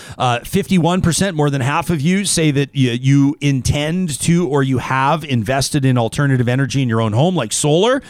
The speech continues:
This is interesting. One in three, thirty-three percent, intend on shifting their investment portfolio to renewable energy companies.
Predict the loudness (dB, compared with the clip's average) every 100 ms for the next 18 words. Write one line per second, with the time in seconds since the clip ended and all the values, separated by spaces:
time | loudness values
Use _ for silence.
0 | -20 -20 -20 _ _ -4 -4 0 0 2
1 | 2 0 -2 -2 -2 0 2 2 0 -2
2 | -2 -2 0 0 0 -2 -2 -2 0 0
3 | 0 -2 -2 0 0 -2 -2 -4 -2 -2
4 | -2 -4 -2 -2 -4 -10 -20 -2 -2 0
5 | 0 0 0 -2 -4 -2 -2 -4 _ -2
6 | -2 -2 0 2 2 2 0 -2 -2 -2
7 | 0 2 4 2 0 -2 -2 -2 -2 -4
8 | -2 -2 -4 -6 -8 -8